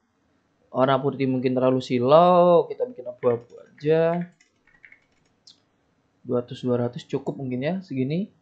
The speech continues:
Panel login, kita tambahin U I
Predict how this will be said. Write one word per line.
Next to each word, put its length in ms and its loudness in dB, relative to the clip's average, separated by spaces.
Panel 240 -2
login, 640 -2
kita 240 -6
tambahin 800 -2
U 240 -4
I 320 -4